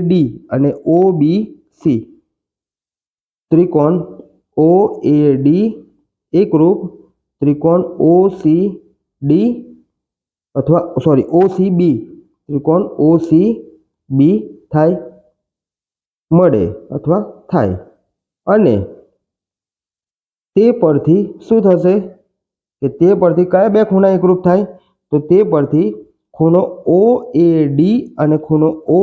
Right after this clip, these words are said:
સી બી, આ બંને ખૂણા કેવા થાય? એકરૂપ થાય છે, અરે સરખા થાય છે, બરોબર?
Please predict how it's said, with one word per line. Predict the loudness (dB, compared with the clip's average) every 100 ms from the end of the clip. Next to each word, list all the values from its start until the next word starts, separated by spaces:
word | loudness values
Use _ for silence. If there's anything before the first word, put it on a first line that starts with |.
| 2
સી | -2 0 0 2
બી, | 2 0 -2 _ -8
આ | -2
બંને | 0 2 0
ખૂણા | 0 0
કેવા | 0 2 2
થાય? | 2 0 -2 -14 _ _ _ _ -4
એકરૂપ | -2 0 0
થાય | 2 2
છે, | 2 0 -2 -16 _ _ -4
અરે | 0 0 0 -6 -4
સરખા | -2 0 0 2
થાય | 2 4
છે, | 2 -2 -10 -20 _ _ -4
બરોબર? | 0 0